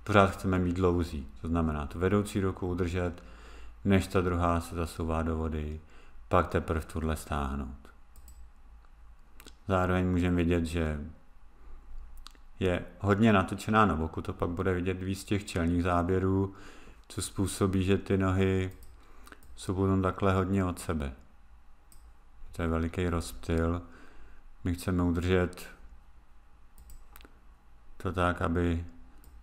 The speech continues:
tahle zůstala víc rovně a ta, co kope, jenom malinko dozadu, aby to nebyl takhle široký rozptyl.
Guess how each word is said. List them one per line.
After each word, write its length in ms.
tahle 320
zůstala 600
víc 220
rovně 580
a 80
ta, 140
co 200
kope, 540
jenom 200
malinko 440
dozadu, 840
aby 180
to 100
nebyl 240
takhle 260
široký 480
rozptyl. 580